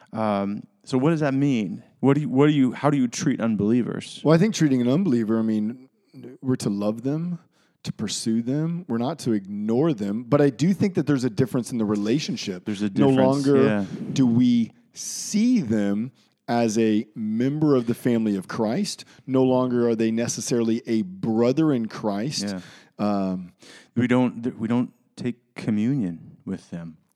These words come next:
Speaker 2: Right.
Speaker 1: You know, I mean,
Speaker 2: Right.
Speaker 1: it, w-, breaking of bread is different in, in the sense that there's, you can have, if you're using it as a phrase to share a meal with someone,
Speaker 2: Right.
Speaker 1: but there's not a spiritual communion that you have with someone who,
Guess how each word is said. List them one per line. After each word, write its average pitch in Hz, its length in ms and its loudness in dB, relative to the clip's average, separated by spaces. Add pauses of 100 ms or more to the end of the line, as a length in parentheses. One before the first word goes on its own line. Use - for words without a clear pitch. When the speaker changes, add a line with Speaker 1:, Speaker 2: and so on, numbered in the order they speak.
(180)
Speaker 2:
Right. 110 400 2
Speaker 1:
You 110 80 -2
know, 101 120 0
I 107 80 0
mean, 113 200 2
Speaker 2:
Right. 110 300 2
Speaker 1:
it, 120 60 -2
w-, 123 280 0 (120)
breaking 123 360 -2
of 95 140 -4
bread 120 300 2
is 101 160 -2
different 101 580 -4 (140)
in, 101 260 -4
in 104 180 -6
the 98 80 -4
sense 98 380 -6
that 98 360 -6
there's, 98 360 -6
you 107 340 -4
can 95 140 -8
have, 98 340 -8
if - 140 -16
you're 113 100 -2
using 117 340 2
it 104 100 -4
as 104 140 -4
a 98 60 -4
phrase 101 760 0 (440)
to 98 60 -6
share 113 260 0
a 92 40 -2
meal 110 280 2
with 92 120 -4
someone, 90 560 -6
Speaker 2:
Right. 110 340 0 (280)
Speaker 1:
but 104 420 -2
there's 110 280 -4
not 117 260 -2
a 104 260 -4
spiritual 117 600 -4 (180)
communion 104 800 2
that 95 140 -4
you 95 160 -6
have 107 360 -8
with 90 140 -4
someone 90 340 -6
who, 90 360 -6